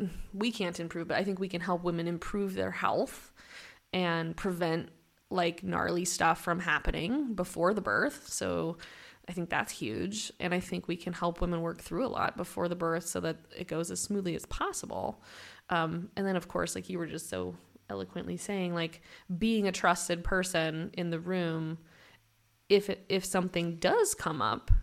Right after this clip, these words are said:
even if it's, again, not life-threatening, and maybe they could have figured it out on their own, like, I think that's just invaluable. Um, whatever the, the sort of emergency is that we're talking about, or,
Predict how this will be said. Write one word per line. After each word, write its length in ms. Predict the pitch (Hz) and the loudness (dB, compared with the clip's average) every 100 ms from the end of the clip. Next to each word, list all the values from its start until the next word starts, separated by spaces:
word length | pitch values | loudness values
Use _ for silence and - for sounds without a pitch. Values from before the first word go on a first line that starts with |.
| - | 4
even 200 | 220 196 | -2 0
if 140 | 185 185 | 0 -2
it's, 220 | 165 - | -8 -6
again, 340 | 180 185 - 110 | -6 -6 -6 -2
not 200 | - - | -2 -2
life-threatening, 840 | 82 - - 92 - 165 160 170 - - - - | -6 -6 -2 0 0 -2 -2 -4 -8 -18 -18 -4
and 140 | 180 | 0
maybe 220 | 170 165 165 | 0 2 2
they 160 | 165 | 0
could 160 | 165 175 | 0 -2
have 100 | 165 | 0
figured 340 | 170 165 165 | 0 0 0
it 100 | 139 | 0
out 120 | 147 - | 0 0
on 120 | 98 | -2
their 180 | 123 - | -2 2
own, 380 | 185 175 170 165 | 4 4 2 -2
like, 300 | 156 - - - - - _ _ _ - | -4 -8 -16 -20 -20 -20 _ _ _ -6
I 60 | |
think 260 | 180 190 180 | -2 0 2
that's 240 | 180 170 175 | 2 0 -4
just 680 | 160 165 160 - - - - _ _ | 0 2 2 0 -4 -6 -10 _ _
invaluable. 1000 | 208 180 165 156 160 170 113 85 95 196 - - - _ - | 0 2 2 2 2 0 0 0 0 0 -6 -20 -20 _ -6
Um, 520 | 180 76 67 76 202 - _ _ _ _ _ _ - | -2 -2 -4 -8 -12 -16 _ _ _ _ _ _ -14
whatever 520 | 190 180 180 180 180 180 | -4 2 2 2 2 0
the, 140 | 185 | -2
the 420 | 190 - - 190 | -6 -12 -8 -6
sort 200 | - 180 | -4 -4
of 80 | 175 | -4
emergency 680 | 180 196 175 180 185 - 92 | -2 -2 -2 -2 -6 -4 -4
is 220 | - - | -4 -6
that 80 | 85 | -4
we're 100 | 101 | -4
talking 320 | - - 190 | -4 -6 -4
about, 260 | - - 175 | 0 0 0
or, 260 | - 185 | -2 -2